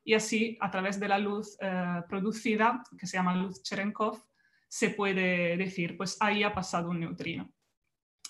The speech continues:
Pero no solo, eh, el, el agua es un, es un buen instru-, un buen medio de detec-, de detección, pero no solo el agua líquida, por ejemplo, el agua sólida, el hielo.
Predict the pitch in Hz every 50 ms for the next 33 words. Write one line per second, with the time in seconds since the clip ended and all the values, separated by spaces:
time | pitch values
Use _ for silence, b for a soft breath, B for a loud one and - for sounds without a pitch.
0 | B B B B B - 226 214 220 - - - 233 220 220 220 214 202 - -
1 | 254 240 233 214 208 202 190 190 185 185 175 - 190 202 185 180 175 170 165 170
2 | 170 - - 202 208 - 226 220 - 262 285 285 277 - 233 214 226 226 226 -
3 | - 226 220 - 247 233 220 214 226 226 226 226 247 247 - - 202 185 196 190
4 | 185 185 185 185 180 175 180 180 208 220 226 226 226 226 220 208 202 196 185 190
5 | 180 - - - 196 196 190 190 190 196 180 - - - 190 165 170 180 b b
6 | b b b b - 208 196 196 220 220 - 262 254 226 196 190 185 185 185 208
7 | 247 254 - - 185 180 175 175 180 - _ _ _ - 220 214 208 - 240 214
8 | 214 208 240 233 240 262 262 262 - - 202 185 185 185 180 180 180 165 175 -
9 | - 226 226 202 185 170 165 - - - - 185 180 180 175 196 202 190 180 185
10 | 180 -